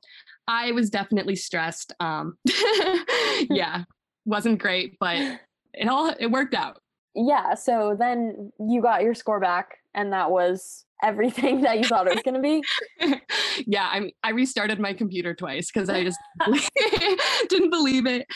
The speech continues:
Speaker 1: Um, it was really, really rewarding and just really great to see something that you work so hard on actually work out, 'cause I was just expecting doom,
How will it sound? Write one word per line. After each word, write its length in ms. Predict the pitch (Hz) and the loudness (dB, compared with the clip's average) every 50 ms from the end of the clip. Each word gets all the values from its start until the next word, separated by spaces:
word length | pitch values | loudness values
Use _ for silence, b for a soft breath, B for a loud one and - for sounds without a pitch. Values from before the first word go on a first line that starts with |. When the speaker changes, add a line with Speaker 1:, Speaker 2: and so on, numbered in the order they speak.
| B B B 269 - | B B B -10 -6
Speaker 1:
Um, 380 | - 208 208 196 190 185 190 185 - | -2 -2 0 0 0 -2 -4 -6 -4
it 60 | - 214 | 0 0
was 280 | 226 220 220 190 196 190 | 2 0 0 -2 -4 -4
really, 520 | 180 180 180 180 190 202 208 202 202 196 | -4 -6 -4 -4 -2 -2 0 0 0 0
really 460 | 185 185 180 180 180 180 175 175 175 - _ _ _ _ - | 0 0 -2 0 0 0 0 0 -2 -6 _ _ _ _ 0
rewarding 720 | 220 226 208 196 190 196 196 196 190 196 190 190 190 190 180 | 0 0 2 2 0 0 0 0 0 0 0 0 0 -2 -2
and 500 | - - 185 180 175 175 175 175 175 175 | -4 -6 -4 -4 -2 -2 -2 -2 -2 -2
just 460 | - - 190 185 180 - - - - b b b b _ | -2 -2 -2 -2 -2 -4 -8 -12 -14 b b b b _
really 360 | - 185 220 233 226 226 240 208 | -4 0 0 2 2 2 2 0
great 520 | 175 180 170 175 175 175 175 - - - | 0 -2 -2 0 0 2 0 0 -2 -6
to 80 | - 190 | -6 -6
see 520 | 175 - - - - 165 165 165 165 170 | -6 -6 -6 -4 -2 0 0 2 2 0
something 800 | 170 - - 170 165 170 165 - 165 165 165 165 165 170 170 170 _ _ _ _ _ _ _ _ - | 0 -2 -2 -4 -4 -4 -4 -6 -6 -6 -4 -4 -4 -6 -8 -10 _ _ _ _ _ _ _ _ -6
that 180 | - 180 175 - | -4 -4 -2 0
you 100 | 185 180 | -2 -2
work 400 | 175 185 180 180 180 - - - | 0 0 -2 -2 -4 -6 -12 -8
so 240 | - - 180 180 175 | -6 -4 -2 -2 -2
hard 260 | 175 175 175 175 165 | -2 -2 -2 0 0
on 200 | 160 165 165 160 | -2 -2 -4 -4
actually 640 | - 156 151 - - - 190 180 175 170 170 - - _ _ - - | -4 -6 -6 -6 -6 -6 -6 -4 -4 -4 -6 -6 -8 _ _ -12 -10
work 240 | - 165 - 175 - - | -8 -6 -6 -8 -8 -10
out, 320 | - - 160 151 156 - - - - | -10 -10 -10 -10 -10 -12 -14 -8 -6
'cause 140 | - 190 175 | -4 -2 0
I 160 | 175 185 185 | -2 -2 -2
was 240 | 170 180 196 180 - | -2 -2 -4 -2 -2
just 260 | - 180 165 - - - - | -4 -4 -4 -6 -8 -8 -8
expecting 640 | - - - - - 170 160 - - 165 165 170 | -8 -8 -8 -6 -6 -6 -6 -6 -6 -6 -6 -6
doom, 320 | 156 - 117 92 156 190 | -6 -6 -6 -6 -8 -8